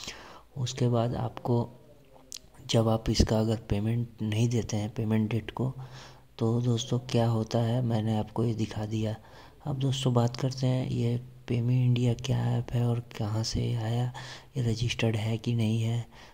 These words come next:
दोस्तों, ये सब मैं आपको जानकारी दे दे रहा हूँ। तो दोस्तों, इस वीडियो को लाइक, सब्सक्राइब ज़रूर करें, क्योंकि दोस्तों, मैं ये सब आपकी आंखें खोलने के लिए वीडियो बना रहा हूँ, क्योंकि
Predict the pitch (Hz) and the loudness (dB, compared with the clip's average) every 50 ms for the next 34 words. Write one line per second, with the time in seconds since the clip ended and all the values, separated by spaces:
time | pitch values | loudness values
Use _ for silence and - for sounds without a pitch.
0 | - - - 127 120 117 120 - - 139 131 127 131 123 120 123 120 123 120 120 | -20 -10 -4 -2 -2 -2 -2 -2 -2 -2 0 2 2 2 2 2 2 2 2 0
1 | 120 - - 120 117 113 113 117 113 113 110 113 117 113 117 117 110 113 117 113 | -2 -2 -4 -2 -2 -2 -2 -2 -4 -4 -2 -2 -2 -2 0 -2 0 0 0 0
2 | 117 113 110 110 123 127 123 - - - - - - - - 117 117 110 110 - | 0 0 0 0 -2 -2 -4 -8 -14 -16 -16 -18 -20 -12 -6 -4 -4 -4 -4 -2
3 | - 135 135 127 120 127 131 - - 127 120 113 - 120 120 120 123 - 127 117 | -2 0 0 0 0 -2 -4 -4 -2 -2 -2 0 0 0 0 0 -2 -2 -2 -2
4 | 113 113 117 120 - - 117 110 107 - - - 113 110 110 110 110 113 110 113 | 0 0 -2 -4 -4 -4 -4 -4 -4 -4 -4 -4 -2 -2 -2 -2 0 -2 0 0
5 | 117 120 123 - 123 117 113 113 - - 120 117 - - 117 117 113 - - - | 0 -2 -2 -2 -2 -2 -2 -4 -8 -10 -14 -8 -4 -2 -2 -2 -4 -8 -16 -18
6 | - - - - - - - - 135 120 117 113 120 - 123 120 113 113 113 117 | -18 -18 -18 -18 -20 -20 -10 -4 0 0 0 0 0 0 0 2 2 2 2 2
7 | 120 117 117 - 117 120 117 117 - - - 120 117 110 - - 120 - - 117 | 2 0 2 0 2 2 2 0 -2 -2 -2 0 0 0 0 -2 -4 -2 -2 -2
8 | 113 113 117 117 - 120 120 120 117 117 113 123 120 131 127 123 117 120 113 117 | 0 0 -2 -2 -2 -2 0 0 0 0 0 -2 0 0 0 0 0 0 0 0
9 | 117 117 117 117 113 117 - - 117 120 - 123 120 117 | 0 0 0 0 -2 -2 -2 -4 -6 -4 -2 -4 -4 -4